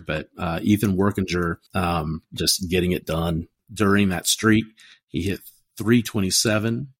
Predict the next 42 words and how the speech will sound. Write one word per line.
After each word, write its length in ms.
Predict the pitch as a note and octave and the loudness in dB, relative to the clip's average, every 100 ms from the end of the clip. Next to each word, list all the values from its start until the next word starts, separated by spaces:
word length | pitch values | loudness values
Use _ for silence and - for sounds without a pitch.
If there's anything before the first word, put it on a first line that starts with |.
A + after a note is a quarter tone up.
| _ - | _ -8
uh, 240 | F2 F2 | -6 -4
with 160 | E2+ E2+ | -4 -6
three 280 | E2+ F#2+ F2+ | -6 -4 -2
homers. 440 | F#2 F2+ D#2+ - | -2 -2 -4 -4
So, 380 | - E2 E2+ - | -4 -6 -6 -4
uh, 140 | - A2 _ - - - _ _ _ _ | -6 -8 _ -20 -20 -20 _ _ _ _
he 500 | - - A2+ G2 F#2 | -10 2 4 6 4
is, 300 | F2+ E2 - | 2 2 0
um, 340 | F2 E2 D#2+ - _ _ _ | 0 -2 -4 -8 _ _ _
there's 180 | - B2 | -4 -2
a, 80 | G#2+ | -2
the 300 | A#2 B2 - E3 | -2 -4 -2 -2
outfield's 440 | G3+ - G2+ - | -2 0 0 -2
pretty 300 | - F3 F3+ | -2 -4 -4
crowded 540 | - - G#2 B2+ G2 E2 | -4 -6 -2 0 0 -2
right 180 | E2 | -4
now 200 | E2 D#2 | -4 -6
between, 500 | D2+ - - F2 E2+ | -8 -8 -6 -4 -4
uh, 160 | E2 D#2 E2 G#2+ | -6 -8 -6 0
Workinger 800 | A2 A2 G#2 G#2 G2 G2 F#2 - - - - _ F2 | 2 2 2 4 2 2 -2 -6 -20 -20 -20 _ -8
and 140 | F2 | -2
J 100 | G2+ | 0
R 120 | F#2+ | 0
Casanova, 840 | - G2 F#2 - E2+ G#2 G#2+ G2+ F#2+ | 0 -2 0 -2 0 2 2 0 -2
who 140 | F2+ | -2
had 100 | E2 | -4
his 180 | D#2 - | -4 -4
own 240 | G2+ F2 | -2 -2
eight-game 440 | G2+ G#2+ A2 A2 G#2 | 0 0 2 2 2
hitting 260 | A#2 G#2+ | 0 -2
streak. 640 | G2+ - A2+ A2 G#2+ - _ - - _ - | -4 -2 2 2 0 -6 _ -20 -20 _ -4
And 120 | G2 | -2
then, 80 | F#2 | -2
of 100 | F#2 | -2
course, 240 | G#2+ F2+ | -2 0
you 100 | F#2 | 0
got 200 | F#2 E2+ - | 0 -2 -4
the, 320 | G2 E2 D#2+ | -6 -4 -2
uh, 240 | D#2+ D#2+ - | -4 -4 -6
you 200 | - E2+ | -6 -4
got, 320 | D#2+ D#2 - | -2 -4 -4
uh, 320 | D#2+ D2+ D2 | -4 -4 -6